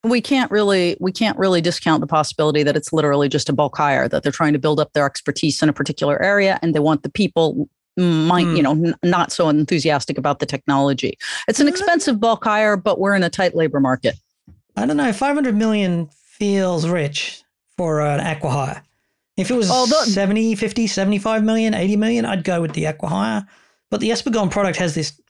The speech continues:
Speaker 2: live trace view. So it actually, well, like, one of the things about service meshes is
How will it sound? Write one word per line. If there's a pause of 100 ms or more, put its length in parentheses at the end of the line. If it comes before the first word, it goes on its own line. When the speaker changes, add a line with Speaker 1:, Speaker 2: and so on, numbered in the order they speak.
(220)
Speaker 2:
live
trace
view.
So
it
actually,
well,
like,
one
of
the
things
about
service
meshes
is